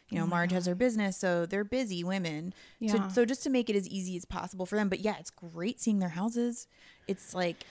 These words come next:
Speaker 1: nuts seeing, like, you know, we met Marlene. Like, she
Speaker 2: <laughs>
Speaker 1: greeted us at the door. <laughs> We
Speaker 2: What
Speaker 1: met
Speaker 2: does
Speaker 1: Joe.
Speaker 2: she do? Does she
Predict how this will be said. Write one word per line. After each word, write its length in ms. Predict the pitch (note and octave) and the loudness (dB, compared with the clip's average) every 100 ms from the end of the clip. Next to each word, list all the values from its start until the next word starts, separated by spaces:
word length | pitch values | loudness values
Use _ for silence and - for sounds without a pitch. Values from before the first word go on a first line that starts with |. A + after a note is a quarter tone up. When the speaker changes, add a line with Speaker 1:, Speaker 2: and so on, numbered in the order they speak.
| - | -2
Speaker 1:
nuts 380 | G3+ G3 A3 - | 2 4 4 2
seeing, 220 | - A3 | 0 2
like, 160 | G3+ G#3 | 2 2
you 60 | C4+ | 2
know, 80 | |
we 100 | F#3+ | 2
met 160 | F3 E3+ | 0 -2
Marlene. 720 | G3+ A3+ B3 D4 C#4 D3+ D3 - | 0 2 2 2 0 -2 -6 -6
Like, 140 | G3 - | -6 -2
she 140 | - E4 - | 2 2 2
Speaker 2:
<laughs> 180 | - - | -4 0
Speaker 1:
greeted 340 | B3 D4 D#4+ C#4+ | 6 8 8 4
us 140 | A3+ - | -2 2
at 140 | - - | 4 6
the 220 | D#4 C#4+ | 8 8
door. 100 | C#4+ | 8
<laughs> 720 | F4+ - D4 E4 D#4+ E4+ D4 - - - | 6 4 2 6 6 6 0 -2 -12 0
We 80 | A#3+ | 8
Speaker 2:
What 40 | A#3+ | 12
Speaker 1:
met 160 | C#5 | 12
Speaker 2:
does 140 | E5 E5 | 12 10
Speaker 1:
Joe. 180 | C4+ - | 12 12
Speaker 2:
she 60 | F#4 | 12
do? 60 | E4 | 12
Does 120 | |
she 120 | D#4+ | 8